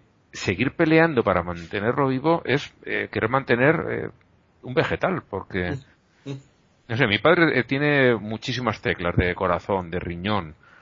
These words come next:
Speaker 1: tiene mal la espalda, eh, tiene mal la vista, ti-, es que tiene de todo.
Speaker 2: Mm.
Speaker 1: Eh, tiene setenta y siete años, los va a hacer ahora este mes que viene, en marzo, y, pero él se mueve, de cabeza está perfectamente, camina,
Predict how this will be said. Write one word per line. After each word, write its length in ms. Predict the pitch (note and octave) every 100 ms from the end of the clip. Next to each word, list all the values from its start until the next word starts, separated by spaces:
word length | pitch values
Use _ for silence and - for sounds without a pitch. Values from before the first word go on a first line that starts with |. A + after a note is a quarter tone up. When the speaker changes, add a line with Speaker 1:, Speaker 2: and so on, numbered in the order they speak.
| _ -
Speaker 1:
tiene 280 | G2 G#2 G#2
mal 300 | G#2 G#2 G#2+
la 80 | G2
espalda, 540 | - A2+ G2+ F2 D#2 -
eh, 100 | F#2
tiene 180 | F#2 F#2+
mal 200 | G#2+ G2+
la 80 |
vista, 280 | F#2+ B2 -
ti-, 100 | -
es 120 | - A#2+
que 100 | -
tiene 220 | B2+ C#3
de 100 | F#2
todo. 320 | A#2 E2 C2 _ - - - _
Speaker 2:
Mm. 40 | G2
Speaker 1:
Eh, 240 | G2 F2+ E2+
tiene 200 | - G2+
setenta 340 | - F#2 E2+ F2+
y 40 |
siete 260 | - - A#2
años, 240 | C#3+ F#3
los 100 | F2+
va 100 | F2+
a 20 |
hacer 180 | E2 F#2
ahora 400 | F2 F2 E2 D#2+
este 280 | - - F2
mes 260 | E2+ F2+ -
que 100 | F#2
viene, 360 | B2+ D#3+ -
en 80 | F2
marzo, 360 | G2+ B2+ - G3+ _ _ _ _ _ _ - - - - _ -
y, 120 | A2+
pero 240 | G#2 F#2
él 100 | C#3+
se 160 | - F#2
mueve, 800 | C#2 G#2 B2+ A#2+ B2 B2 A#2 G2
de 120 | F#2
cabeza 220 | F2+ F#2+
está 120 | G#2 G2
perfectamente, 880 | - F#2+ - G2+ B2 - A#2+ A#2+
camina, 680 | A2+ E2 A2+ B2+ A#2+ A#2+ A#2+